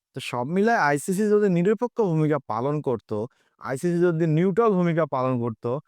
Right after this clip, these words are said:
তাহলে I hope আজকেই বাংলাদেশ এবং, আহ, আইসিসির মধ্যে যে সমস্যাটা তৈরি হয়েছে বিশ্বকাপ খেলা না খেলা নিয়ে ভারতে,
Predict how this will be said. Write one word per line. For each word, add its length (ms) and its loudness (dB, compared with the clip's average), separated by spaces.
তাহলে 380 -2
I 40 2
hope 160 0
আজকেই 440 0
বাংলাদেশ 640 -2
এবং, 340 -2
আহ, 300 -6
আইসিসির 440 -2
মধ্যে 280 0
যে 160 2
সমস্যাটা 580 -6
তৈরি 220 2
হয়েছে 220 0
বিশ্বকাপ 500 -2
খেলা 280 -4
না 140 -4
খেলা 200 -2
নিয়ে 160 0
ভারতে, 400 -4